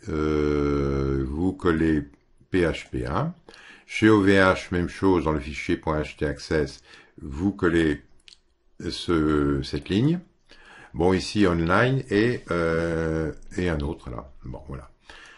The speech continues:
Alors, ensuite, vous déposez donc, euh, le répertoire à la racine de votre, euh, de votre site côté disque dur avant de l'envoyer côté serveur. Bon, ici, on va travailler en local, mais, euh, l'opération,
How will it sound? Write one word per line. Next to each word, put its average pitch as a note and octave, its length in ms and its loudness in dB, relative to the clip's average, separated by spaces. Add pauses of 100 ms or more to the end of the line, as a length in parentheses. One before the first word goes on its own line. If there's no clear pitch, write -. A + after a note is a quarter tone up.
(220)
Alors, G2+ 400 4
ensuite, F3 600 -2 (880)
vous F#2+ 280 0
déposez A2 540 4
donc, E2+ 360 -2
euh, D2+ 580 2
le G2 200 0
répertoire F2+ 760 -2
à A#2+ 60 0
la G#2 100 2
racine E2+ 600 -4 (180)
de F2 320 2
votre, F2 500 0
euh, C#2+ 800 -4
de C#2 200 -6
votre F2 280 -4
site - 200 -10
côté - 220 -6
disque D2 280 -8
dur E2 280 -4
avant D#2+ 220 -4
de C#2+ 80 -4
l'envoyer D2 520 -4 (360)
côté F#2 260 -2
serveur. D#2 460 -2
Bon, E2 160 -4
ici, E2 260 -4
on F2+ 80 0
va D#2 120 0
travailler C#2+ 420 -4
en C2 80 -4
local, E2 520 -4 (400)
mais, F2 320 0
euh, D#2 200 0
l'opération, D2 840 -4